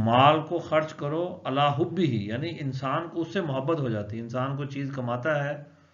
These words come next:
तो उससे उसे मोहब्बत पैदा हो जाती है। तो ऐसे ही यहाँ पर कहा गया कि वो उन मोमिनीन की खूबी ये है कि वो अपने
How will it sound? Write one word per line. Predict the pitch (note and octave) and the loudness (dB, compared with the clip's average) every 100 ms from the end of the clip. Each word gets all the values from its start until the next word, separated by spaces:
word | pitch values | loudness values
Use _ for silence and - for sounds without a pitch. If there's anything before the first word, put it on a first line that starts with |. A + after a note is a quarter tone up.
| _ _ - | _ _ -12
तो | - | -6
उससे | - F3+ | -4 0
उसे | E3 E3+ | 0 0
मोहब्बत | C3+ B2 D3 D3 - | -2 0 -2 -2 -2
पैदा | B2 A#2+ | 0 0
हो | A2 | -2
जाती | F#2+ F#2+ G2+ | -4 -6 -8
है। | G2 - - _ _ _ _ _ _ _ _ _ _ - | -12 -12 -16 _ _ _ _ _ _ _ _ _ _ -6
तो | D3+ D#3+ D#3 | -4 -2 0
ऐसे | C#3 C#3 F3 | 0 2 0
ही | E3 F3 | 0 0
यहाँ | F3 D3+ D3+ D#3 | 0 0 0 0
पर | D#3+ D#3 | -2 -2
कहा | C3 C3 | -2 -2
गया | B2 B2 C3 E3+ F#3 - - _ _ _ _ _ _ _ _ - | -2 -2 -2 -2 -8 -18 -20 _ _ _ _ _ _ _ _ -6
कि | D#3 | -4
वो | C3 C#3 E3 E3+ | 0 2 4 2
उन | E3+ F#3 F3+ C3+ | -2 -4 -4 -2
मोमिनीन | C3 C3 C3+ C#3+ E3+ E3 | -2 0 0 0 -2 -2
की | E3 D3+ | -2 -2
खूबी | C#3 C3+ D3 B2 | -2 -2 0 2
ये | C#3+ D3 | 2 0
है | A#2 A#2+ - - - _ _ _ _ _ _ _ _ _ - | 0 -2 -6 -12 -20 _ _ _ _ _ _ _ _ _ -6
कि | C#3 | -4
वो | A#2 C#3+ E3+ E3+ E3+ - - - _ _ _ _ _ _ _ _ - | 0 2 4 4 0 -6 -18 -20 _ _ _ _ _ _ _ _ 0
अपने | C#3+ C#3+ E3+ E3 | 0 2 -2 0